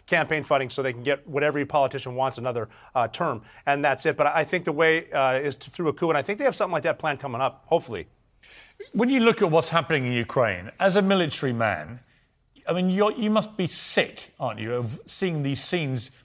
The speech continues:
Speaker 2: play out on real time on social media now, which we didn't obviously have in previous wars, where you see maternity hospitals being bombed, you see Holocaust survivors being shot dead in their homes, you see refugees being targeted on, as they try and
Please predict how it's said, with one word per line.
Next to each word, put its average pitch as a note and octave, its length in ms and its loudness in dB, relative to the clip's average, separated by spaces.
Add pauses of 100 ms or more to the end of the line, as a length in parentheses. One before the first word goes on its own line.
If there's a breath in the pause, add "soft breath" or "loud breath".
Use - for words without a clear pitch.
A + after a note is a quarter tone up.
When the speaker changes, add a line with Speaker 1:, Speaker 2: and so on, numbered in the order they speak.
Speaker 2:
play F3+ 220 2
out D#3+ 160 0
on C3+ 200 -2
real D#3+ 260 2
time C3 400 0
on A2+ 100 -4
social D3+ 380 -2
media C#3+ 340 0
now, A2 200 0
which A2+ 160 -4
we C3+ 80 -2
didn't C3+ 260 -4 (240 loud breath)
obviously C3+ 240 -2
have C#3 240 0
in B2 140 0
previous C3 460 -2
wars, B2+ 460 -2 (280 loud breath)
where F3+ 100 2
you E3+ 80 4
see G#3 180 0
maternity D#3 600 0
hospitals B2 480 -4
being A#2 280 -2
bombed, G#2 440 0
you A#2 80 -4
see C#3+ 360 -2 (180 loud breath)
Holocaust D#3 640 0
survivors B2 800 0 (280 soft breath)
being C3 400 0
shot B2 440 0
dead C3+ 220 4
in A#2+ 120 0
their A#2 160 2
homes, A2+ 420 0
you C3 80 -4
see C#3+ 320 -2 (220 loud breath)
refugees D3+ 720 2
being B2 280 -2
targeted B2 580 0
on, A#2 200 -4
as A#2 80 -8
they B2+ 100 0
try C#3+ 260 0
and B2+ 100 -4